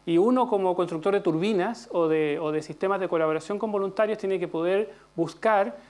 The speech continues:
cuáles son esos lugares por donde hay viento y por donde a mí me interesa recoger esa energía para algo útil. ¿Y cuál es la que dejo pasar también? Puede ser que hay,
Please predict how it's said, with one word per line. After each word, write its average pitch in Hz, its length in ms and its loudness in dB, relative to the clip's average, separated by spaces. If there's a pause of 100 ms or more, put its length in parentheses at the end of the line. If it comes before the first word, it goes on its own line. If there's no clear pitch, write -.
(120)
cuáles 202 260 2
son 226 220 0
esos 214 240 -2
lugares 202 600 2 (220)
por 170 120 -4
donde 170 300 0
hay 202 200 2
viento 220 720 -2
y 170 120 0
por 175 120 2
donde 175 320 2
a 170 40 2
mí 185 100 0
me 196 60 0
interesa 196 500 0
recoger 185 480 -4
esa 190 140 -6
energía 190 340 -2
para 180 140 -2
algo 165 220 -2
útil. 160 320 -2 (260)
¿Y 156 80 -4
cuál 185 180 2
es 220 80 0
la 208 140 2
que 190 100 0
dejo 185 220 0
pasar 233 360 0
también? 147 240 -8
Puede 180 200 2
ser 214 180 0
que 214 100 2
hay, 208 140 4